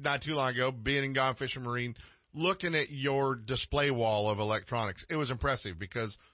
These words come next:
uh, you know, not only do you have the top of the line stuff from all the manufacturers,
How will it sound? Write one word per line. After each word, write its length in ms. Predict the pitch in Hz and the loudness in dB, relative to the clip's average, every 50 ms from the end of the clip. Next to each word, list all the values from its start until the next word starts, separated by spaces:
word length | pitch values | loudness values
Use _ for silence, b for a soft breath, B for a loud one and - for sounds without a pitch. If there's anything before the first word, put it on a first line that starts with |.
| b b b | b b b
uh, 360 | - 113 110 110 107 104 107 - | -2 0 0 2 2 0 0 -2
you 100 | - 120 113 | -4 -4 -2
know, 180 | 110 107 110 107 | -2 -2 -2 -4
not 220 | 113 127 123 123 120 | -2 -2 0 0 0
only 220 | 117 117 113 113 | 0 -2 -2 -4
do 100 | 107 117 | -4 -4
you 140 | 110 110 98 | -2 -2 0
have 260 | 120 110 113 110 104 | 2 0 0 0 0
the 80 | 117 117 | -4 -6
top 360 | - - 117 117 113 - - | -4 -2 0 0 0 0 -2
of 60 | 113 | -2
the 60 | 107 104 | 0 0
line 340 | 101 104 107 104 104 104 95 | 2 2 2 2 0 -2 -4
stuff 260 | - - 107 104 98 | -4 -2 -2 -2 -4
from 200 | - - 110 101 | -4 -6 -4 0
all 160 | 101 101 104 98 | 0 0 0 0
the 80 | 101 | -2
manufacturers, 720 | 101 95 98 101 95 90 104 98 95 92 - 104 98 95 | -4 -6 -6 -6 -6 -6 -6 -6 -6 -6 -8 -12 -12 -12